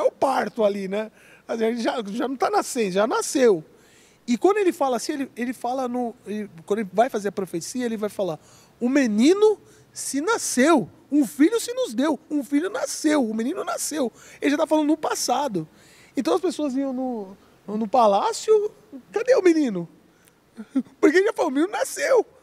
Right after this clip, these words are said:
o filho se nos deu", já tá no passado. E ele profetizou, e ele mesmo não viu o cumprimento da profecia. Mas a profecia, nem pelo fato do profeta não ver, ela deixa de ser menos eficaz.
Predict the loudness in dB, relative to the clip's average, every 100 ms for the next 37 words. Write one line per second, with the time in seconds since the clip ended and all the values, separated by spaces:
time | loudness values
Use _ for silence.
0 | _ -6 0 0 0 0 0 0 0 0
1 | 2 2 0 0 -2 -2 -2 -4 -6 -6
2 | -8 _ -20 -20 _ _ 2 4 2 -2
3 | -4 2 4 4 -2 -8 -4 4 4 4
4 | 0 -2 -2 -2 -4 -6 -4 -4 -6 -8
5 | -6 -6 -6 -6 -8 -8 -8 -10 -10 -14
6 | -18 -18 -20 -20 _ _ _ _ _ -4
7 | -4 -2 -6 -10 _ _ -6 -6 -4 -6
8 | -4 0 0 -2 -4 -4 -2 -6 -6 -10
9 | -4 -6 -4 -6 -4 2 4 2 -2 0
10 | 0 0 -4 _ _ _ _ -2 -2 0
11 | -4 -6 -8 -6 -4 -2 0 0 -2 -4
12 | -12 _ _ _ _ -10 -8 -4 -4 -4
13 | -6 -6 -10 -14 -18